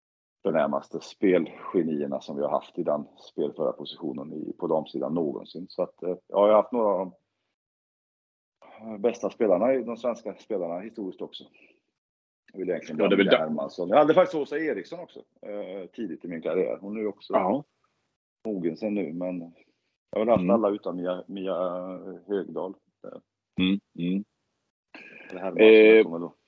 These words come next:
Speaker 2: ja, precis. Eh, ska... ska du peta in någon holländska också kanske, så du överlever,
Speaker 1: Ja,
Speaker 2: eh,
Speaker 1: eh, jag
Speaker 2: veckan?
Speaker 1: är inte kvar här,
Speaker 2: Ja.
Speaker 1: för jag hade också Polina Kosnetsova, eh,
Speaker 2: Mm.
Speaker 1: Anna Jackeres syster, men så har jag Inger Schmitz.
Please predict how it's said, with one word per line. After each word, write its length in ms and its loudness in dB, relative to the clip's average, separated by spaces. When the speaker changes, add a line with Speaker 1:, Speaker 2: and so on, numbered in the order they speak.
Speaker 2:
ja, 280 8
precis. 480 -4
Eh, 400 8
ska... 200 -4
ska 120 6
du 80 8
peta 280 10
in 80 10
någon 160 8
holländska 460 6
också 280 -2
kanske, 320 -6
så 100 0
du 200 8
överlever, 180 10
Speaker 1:
Ja, 380 8
Speaker 2:
eh, 140 2
Speaker 1:
eh, 220 0
jag 80 2
Speaker 2:
veckan? 220 6
Speaker 1:
är 40 0
inte 160 -6
kvar 280 -4
här, 80 2
Speaker 2:
Ja. 60 2
Speaker 1:
för 80 -4
jag 80 2
hade 120 -4
också 240 -10
Polina 380 -10
Kosnetsova, 720 -12
eh, 600 -8
Speaker 2:
Mm. 200 0
Speaker 1:
Anna 220 -2
Jackeres 360 -4
syster, 480 -6
men 140 0
så 80 2
har 100 6
jag 80 2
Inger 160 -2
Schmitz. 600 -10